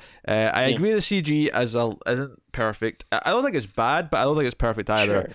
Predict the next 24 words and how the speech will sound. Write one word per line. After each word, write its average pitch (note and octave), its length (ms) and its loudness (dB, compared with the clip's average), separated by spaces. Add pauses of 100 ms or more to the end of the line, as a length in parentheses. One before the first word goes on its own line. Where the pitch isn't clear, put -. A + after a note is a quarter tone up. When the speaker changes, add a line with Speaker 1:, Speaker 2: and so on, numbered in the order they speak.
(320)
Speaker 1:
Uh, - 40 -2
I A2+ 80 2
Speaker 2:
Yeah. A#2 160 2
Speaker 1:
think D3 140 0
the C#3+ 60 0
first E3+ 260 -2
time E3+ 120 0
you D#3+ 60 0
see D3+ 120 -2
the C3 80 2
alligator, A#2 600 2
it - 100 -8
is, G#2 320 0
it's - 120 -2
kind A#3+ 140 0
of C4 60 0
a C#4 60 0
double-edged F#3 380 0
sword A#2+ 360 0
because, A2 400 -2 (2000)
on E3 120 0
the F3 80 2
one B3 180 2
hand, C#3 720 0